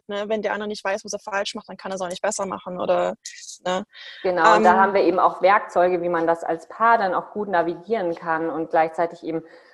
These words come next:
Speaker 2: ähm, herausfinden kann, so: "Hey, wie können wir uns eigentlich Feedback geben, was liebevoll ist und was gleichzeitig, ähm, halt wirklich auch auf der Ebene von, wir lernen jetzt gemeinsam und nicht auf der Egen-, Ebene, ich mach dich jetzt damit fertig."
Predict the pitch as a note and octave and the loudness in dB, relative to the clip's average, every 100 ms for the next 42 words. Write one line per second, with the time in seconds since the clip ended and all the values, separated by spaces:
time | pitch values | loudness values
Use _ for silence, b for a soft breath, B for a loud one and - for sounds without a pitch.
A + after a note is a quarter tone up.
0 | B E3+ D#3+ D#3+ D#3+ D#3+ F3+ F3 F3 F#3 | B -2 -2 -2 -4 -6 -4 4 6 4
1 | F#3 E3 E3+ F3 E3 F3 F#3+ F#3 F#3 F3+ | 0 -8 -4 -2 -2 -2 2 4 4 0
2 | - F3 F#3+ G#3+ G3+ A3+ G3+ F#3+ F3 F3 | -10 -12 -10 -4 -2 0 -2 0 -2 -2
3 | - G#3+ - E3+ F3 F#3 G#3 A#3 F3+ F3 | -10 -6 2 2 2 -2 0 2 2 0
4 | G3 A3+ D#4+ G#3 - D#3+ D#3+ D3+ E3 E3 | -2 -2 0 0 2 4 4 2 -2 -2
5 | E3 E3+ E3+ - E3+ F3 F#3 F3 F3 - | -4 -2 -2 2 2 2 0 0 -2 -6
6 | B B B - F3 E3+ E3 E3+ E3 F3+ | B B B -2 2 2 0 -4 -4 2
7 | E3+ E3 F#3+ F#3+ F3+ - F3+ F3+ E3 - | 2 2 -4 -4 -2 2 2 2 0 0
8 | E3+ E3 F3 F3+ - E3+ E3+ E3 F3 E3+ | 0 0 -2 -2 2 2 2 2 4 6
9 | F#3 A#3 G3+ E3+ - E3+ E3+ F3 F3 E3+ | 6 4 2 -2 -4 -4 0 0 0 0
10 | E3 F3+ - b b b E3+ - E3 F3 | 0 -2 -6 b b b -4 -2 -2 -2
11 | F3 E3 F3+ E3+ E3 D#3 - F3 E3+ D3 | -4 -2 -2 2 0 0 -6 -6 -10 -8
12 | - D#3 D#3 - F3 F#3 - D#3+ - | -2 -2 -2 0 2 2 0 -10 -10